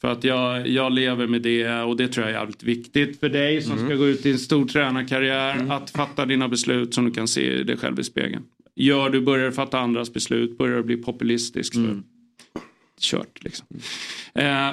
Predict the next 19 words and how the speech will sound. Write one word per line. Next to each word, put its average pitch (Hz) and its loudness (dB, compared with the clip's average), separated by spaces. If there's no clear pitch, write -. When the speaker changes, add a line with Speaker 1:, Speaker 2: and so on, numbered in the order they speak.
Speaker 1:
men, 170 4
eh, 160 2
signalen 196 4
kom 165 2
ifrån 151 4
Björn 147 4
Speaker 2:
Mm. 151 2
Speaker 1:
att, - -2
eh, 135 2
man 170 6
fattar, 147 0
eh, 131 0
där 131 2
han 127 2
säger 123 2
att, 120 -2
eh, 120 2
du, 135 4
eh, 127 2